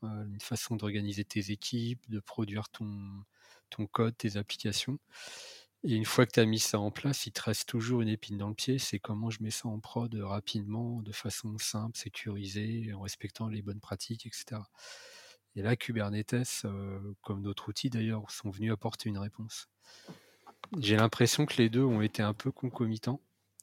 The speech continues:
euh, mais en même temps, s'il y avait pas eu cet essor de Cube, je sais pas si les méthodos agiles auraient eu autant de succès, euh,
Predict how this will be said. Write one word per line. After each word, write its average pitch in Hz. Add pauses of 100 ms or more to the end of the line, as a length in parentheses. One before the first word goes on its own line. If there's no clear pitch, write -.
(720)
euh, 104
mais 104
en 110
même 110
temps, 143 (840)
s'il -
y 113
avait 110
pas 135
eu 139
cet -
essor 113
de 107
Cube, 143 (920)
je 104
sais 113
pas 131
si 113
les 104
méthodos 110
agiles 117
auraient 107
eu 113
autant 113
de 113
succès, 120
euh, 98